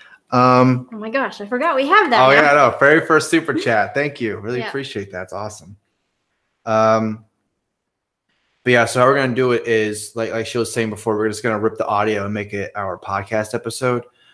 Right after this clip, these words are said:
Speaker 1: But the video itself is gonna be unlisted. So once this is done, once the live stream's done, like, it's not gonna be available to the public. It's just gonna be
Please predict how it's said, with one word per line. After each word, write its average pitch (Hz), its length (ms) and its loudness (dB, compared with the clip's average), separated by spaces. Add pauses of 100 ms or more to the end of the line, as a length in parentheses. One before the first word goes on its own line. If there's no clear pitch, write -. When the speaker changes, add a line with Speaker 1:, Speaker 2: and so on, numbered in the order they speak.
(140)
Speaker 1:
But 117 160 2
the 123 100 2
video 123 400 4
itself 117 500 2
is 107 140 -2
gonna 107 220 -4
be 107 80 -4
unlisted. 104 520 -6
So 110 160 -4
once 123 220 0
this 131 160 -4
is 113 140 -4
done, 110 440 -4 (200)
once 107 140 -8
the 117 60 -4
live 107 200 2
stream's 113 220 -6
done, 123 200 0
like, 98 120 -6
it's - 180 -12
not 107 120 -6
gonna 107 120 -10
be 101 100 -8
available 98 380 -10
to - 120 -20
the 90 60 -18
public. 95 260 -12
It's 92 160 -16
just - 160 -20
gonna 98 120 -16
be 95 280 -20